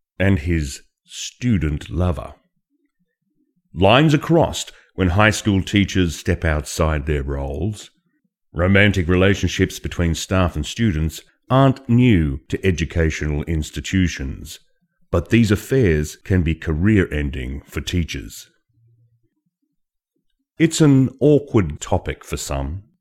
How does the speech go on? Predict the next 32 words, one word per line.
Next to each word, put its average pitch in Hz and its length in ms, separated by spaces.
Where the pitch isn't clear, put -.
especially 95 520
parents. - 720
No 101 220
parent 123 480
wants 95 220
to 87 100
hear 92 240
about 80 280
their 78 180
baby 90 360
being 71 320
touched - 540
by 80 160
an 73 100
authority 73 540
figure 71 560
at 78 160
their 76 140
school. 87 480
School 131 380
is 170 120
for - 100
learning 151 540
purposes, 73 680
and 139 140
they 143 140
are 131 40
just 143 520
children, 82 560
for 71 160
God's 69 320
sake. 69 400